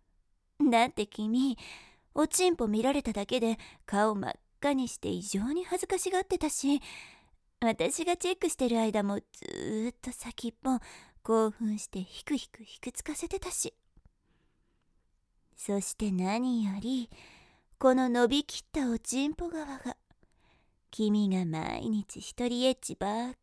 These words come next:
かりしてる恥ずかしい童貞くんだっていう何よりの証拠。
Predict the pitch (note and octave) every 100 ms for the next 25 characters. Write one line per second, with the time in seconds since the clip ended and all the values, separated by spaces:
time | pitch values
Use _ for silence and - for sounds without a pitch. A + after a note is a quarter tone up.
0 | _ - - F4 - - A#3 B3+ C#4+ -
1 | - - - _ _ A#3+ A#3+ A3 - -
2 | - - G2 F#2 F4 F4 - A#3+ B3 B3+
3 | B3 B3 B3+ B3 A#3 C#4+ - - C4 B3
4 | C#4 - _ _ _ _ C4+ D4+ G4 F4+
5 | C4+ A#3 G3 F3 - - F3 F#3+ A#3 B3+
6 | - C#4+